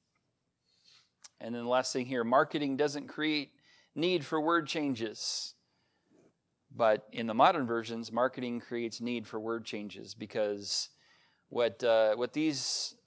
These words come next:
Bible publishing houses want me as a pastor to do is to show their brand new release of their new translation on the screen and say,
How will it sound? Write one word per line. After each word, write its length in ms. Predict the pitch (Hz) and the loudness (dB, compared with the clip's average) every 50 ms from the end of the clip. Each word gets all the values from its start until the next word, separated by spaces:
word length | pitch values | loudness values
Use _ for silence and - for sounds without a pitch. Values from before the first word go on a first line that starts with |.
| - | -20
Bible 500 | 113 107 104 127 143 156 139 139 131 127 | -10 2 6 8 8 8 8 6 2 2
publishing 560 | 117 - 160 165 160 156 143 - - 143 127 | 0 0 2 2 2 2 0 -2 -2 -4 -4
houses 680 | 117 127 123 120 117 - - 120 113 113 107 110 - - - | -2 -2 -2 -2 -2 -4 -6 -6 -6 -6 -6 -8 -8 -8 -6
want 360 | 127 127 135 135 139 135 127 | -4 -2 2 2 2 2 0
me 200 | 127 143 165 170 | -2 -2 0 0
as 120 | 160 135 | -2 -2
a 40 | 143 | -4
pastor 480 | 131 - 147 151 151 - - - 135 120 | 0 4 4 4 4 4 -2 -8 -8 -10
to 160 | - - 131 | -10 -10 -14
do 380 | 120 117 127 131 135 139 131 113 | -10 -6 -4 -2 0 0 -2 -2
is 200 | 107 104 - - | -4 -4 -8 -10
to 120 | - 117 | -8 -8
show 380 | 107 - - - 147 143 139 131 | -8 -6 0 4 6 6 6 6
their 400 | 117 127 151 175 175 147 135 120 - - - - - _ _ 120 | 6 6 6 6 6 4 2 -4 -14 -20 -20 -20 -20 _ _ 4
brand 280 | 139 180 190 196 190 190 | 6 8 8 8 8 6
new 140 | 190 190 | 4 4
release 460 | 185 180 180 170 180 180 165 - - 147 | 6 4 4 4 2 2 0 -2 -2 -2
of 140 | 139 123 | -2 2
their 180 | 131 147 156 160 | 4 4 4 4
new 160 | 156 160 160 | 2 -2 -4
translation 640 | 147 - 170 160 156 143 139 147 151 147 - - 135 | -4 -4 -4 -4 -4 -2 -2 -2 -2 -2 -4 -4 -4
on 100 | 135 135 | -2 -2
the 80 | 135 127 | -4 -6
screen 300 | - - 151 143 135 131 | -8 -6 -4 -4 -4 -4
and 100 | 127 123 | -6 -4
say, 380 | - 143 135 127 123 113 - | 0 2 4 4 4 2 0